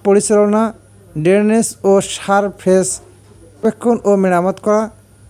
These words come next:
বাথরুম ও কিচেন ফিটিংস, ইনস্টলেশন, মেরামত, রক্ষণাবেক্ষণ ও পর্যবেক্ষণ করা, ইঞ্জিনিয়ারিং টিমের সাথে সমন্বয় সাধন করা, সকল স্যানিটারি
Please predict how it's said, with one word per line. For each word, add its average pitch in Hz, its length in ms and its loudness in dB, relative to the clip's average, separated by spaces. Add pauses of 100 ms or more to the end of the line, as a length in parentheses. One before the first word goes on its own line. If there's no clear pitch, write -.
(100)
বাথরুম 202 540 0 (220)
ও - 20 4 (220)
কিচেন 220 380 0 (500)
ফিটিংস, 220 420 -2 (880)
ইনস্টলেশন, 202 680 0 (580)
মেরামত, 214 460 0 (140)
রক্ষণাবেক্ষণ 196 760 -2 (560)
ও - 20 0 (140)
পর্যবেক্ষণ 196 580 -2 (120)
করা, 175 160 0 (180)
ইঞ্জিনিয়ারিং 202 460 0 (120)
টিমের 208 300 0
সাথে 190 220 -2 (120)
সমন্বয় 156 520 -4
সাধন 170 280 -2
করা, 196 180 0 (520)
সকল 202 360 -2 (140)
স্যানিটারি 208 500 0